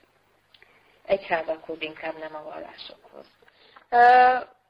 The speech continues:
Speaker 2: ebben az időszakban egyre kevésbé, ö,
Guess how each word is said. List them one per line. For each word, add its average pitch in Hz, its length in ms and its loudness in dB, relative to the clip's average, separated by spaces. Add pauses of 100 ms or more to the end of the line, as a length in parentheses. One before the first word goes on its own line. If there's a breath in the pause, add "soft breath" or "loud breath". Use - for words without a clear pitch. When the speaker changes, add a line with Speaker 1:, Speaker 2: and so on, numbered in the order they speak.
(200)
Speaker 2:
ebben 320 320 -2
az 220 160 2
időszakban 247 960 -4 (340)
egyre 233 340 -2
kevésbé, 196 920 -6 (640 soft breath)
ö, 196 580 -4